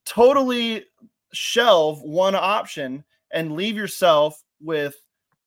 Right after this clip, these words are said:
the way we've always done things, I think that that could sit, uh, in a negative way in the craw of Steeler Nation. And it does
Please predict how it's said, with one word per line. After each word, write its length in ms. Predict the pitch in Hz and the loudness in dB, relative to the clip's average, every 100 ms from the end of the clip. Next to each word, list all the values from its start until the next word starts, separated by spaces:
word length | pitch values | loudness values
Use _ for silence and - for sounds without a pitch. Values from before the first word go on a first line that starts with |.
| _ | _
the 160 | 139 156 | -10 -10
way 320 | 139 185 202 | 0 2 2
we've 220 | 196 180 | -2 0
always 360 | 180 180 165 135 | 2 2 0 -2
done 260 | 190 208 | -2 -2
things, 420 | - 160 151 151 - _ _ | -4 -6 -6 -10 -14 _ _
I 100 | - | 0
think 240 | 190 220 214 | 0 0 -4
that 140 | 190 | -2
that 220 | 180 175 - | 2 2 0
could 120 | 156 | -10
sit, 440 | - - 208 185 - _ _ _ _ _ - | -8 -4 0 -2 -4 _ _ _ _ _ -2
uh, 360 | 170 156 143 - _ _ _ _ _ - | 2 2 0 -4 _ _ _ _ _ -6
in 140 | 180 | -4
a 60 | 165 | -2
negative 500 | 175 196 180 175 143 | 2 2 4 -2 0
way 460 | 175 170 139 143 _ | 2 2 2 -4 _
in 140 | 165 147 | -8 -8
the 40 | |
craw 280 | - 165 147 | 0 2 2
of 80 | 131 | -2
Steeler 340 | - 160 135 | -6 -6 -4
Nation. 400 | 139 120 - - | -6 -8 -14 -12
And 300 | 160 156 143 _ _ | -4 -4 -4 _ _
it 160 | 185 170 | -8 0
does 360 | 269 285 214 | 4 4 2